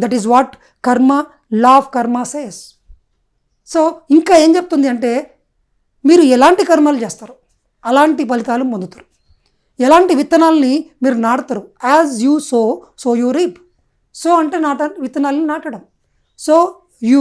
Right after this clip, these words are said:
reap అంటే పంటను కోసుకోవడం. మీరు మామిడి విత్తనాలు పెట్టినరు, మామిడి పండ్లు వచ్చినాయి. వేప విత్తనాలు పెట్టినరు,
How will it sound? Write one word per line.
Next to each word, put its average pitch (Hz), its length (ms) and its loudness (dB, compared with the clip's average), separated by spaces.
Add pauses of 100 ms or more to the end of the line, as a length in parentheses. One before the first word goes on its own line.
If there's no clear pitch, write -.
(160)
reap 330 200 2
అంటే 240 520 -6 (140)
పంటను 262 300 -2
కోసుకోవడం. 254 480 -10 (1040)
మీరు 302 120 2
మామిడి 294 320 2
విత్తనాలు 294 360 0
పెట్టినరు, 240 520 -6 (140)
మామిడి 294 240 -2
పండ్లు 339 220 -10
వచ్చినాయి. 196 280 -16 (1300)
వేప 311 280 2
విత్తనాలు 302 440 -2
పెట్టినరు, 233 560 -6